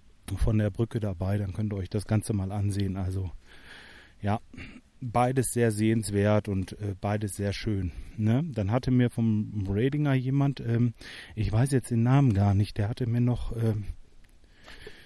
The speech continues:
den Alpspitzkick oder Spitzalpkick, Alpspitzkick, keine Ahnung jetzt, wie das hieß genau, aber hat er mir empfohlen, da kann man wohl an so einem Seil im Berg runter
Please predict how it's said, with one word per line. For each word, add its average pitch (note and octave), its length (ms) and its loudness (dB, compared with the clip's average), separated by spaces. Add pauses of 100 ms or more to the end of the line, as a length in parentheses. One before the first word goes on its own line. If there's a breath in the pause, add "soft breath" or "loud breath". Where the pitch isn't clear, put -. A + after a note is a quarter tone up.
(420 loud breath)
den A#2+ 320 4
Alpspitzkick - 1300 -6 (140)
oder G#2+ 180 -4
Spitzalpkick, - 880 -4 (320 loud breath)
Alpspitzkick, - 1040 -8 (540 soft breath)
keine A2+ 320 -2
Ahnung G#2+ 340 0
jetzt, - 220 -8
wie A2 60 -4
das G#2 180 -4
hieß A2+ 260 -6
genau, G#2 400 0 (540 loud breath)
aber A#2 380 2
hat C3 140 0
er B2 60 0
mir A#2+ 220 4
empfohlen, B2+ 460 2
da B2+ 80 2
kann C3 180 0
man B2 180 4
wohl B2 220 2
an A#2 120 0
so A2+ 100 0
einem A#2+ 120 6
Seil A#2 380 2
im B2 100 4
Berg B2+ 320 0
runter F#2 340 0